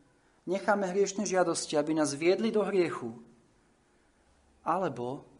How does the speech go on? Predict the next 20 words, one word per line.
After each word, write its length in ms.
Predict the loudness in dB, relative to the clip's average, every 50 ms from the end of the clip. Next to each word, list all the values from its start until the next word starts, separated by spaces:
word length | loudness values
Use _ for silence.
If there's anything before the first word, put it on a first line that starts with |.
| _ _ _ _ _
sa 160 | -6 0 0 0
budeme 400 | 2 2 4 6 6 6 6 8
riadiť 400 | 8 8 8 6 4 0 -2 -2
Božím 320 | -2 -2 0 -2 -2 -2
slovom 560 | -2 -2 0 0 0 0 -2 -6 -8 -8 -10 -14 -18 -20 -20 -20 -20 _ _ _ -14 -14
a 120 | -10 -4
umrtvovať 540 | -2 0 0 0 -2 -4 -4 -8 -6 -6 -6 -6 -10
tieto 140 | -10 -10 -10
hriešne 400 | -8 -6 -6 -8 -8 -10 -10 -12
žiadosti. 560 | -10 -10 -10 -12 -10 -10 -12 -12 -12 -16 -20 -20 _ _ _ _ _ _ _ _ _ _ _ _ _ _ _ _ _ _ _ _ _ _ _ _ _ _ _ -8
A 80 | -6
bojovať 400 | 0 4 6 6 6 6 4 0 0 -4
proti 240 | -6 -6 -6 -6 -6
týmto 240 | -6 -8 -8 -10
hriešným 400 | -12 -12 -12 -12 -12 -12 -10 -10
žiadostiam. 560 | -10 -12 -12 -12 -10 -10 -10 -12 -12 -18 -20 -20 -20 -20 _ _ _ _ _ _ _ _ _ _ _ _ _ -14
Skrze 400 | -12 -10 -6 -2 -2 -2 -2 0
Pána 320 | 0 0 0 2 0 -2
Ježiša 400 | -2 -4 -6 -8 -8 -10 -12 -16
Krista, 400 | -16 -12 -10 -10 -10 -10 -12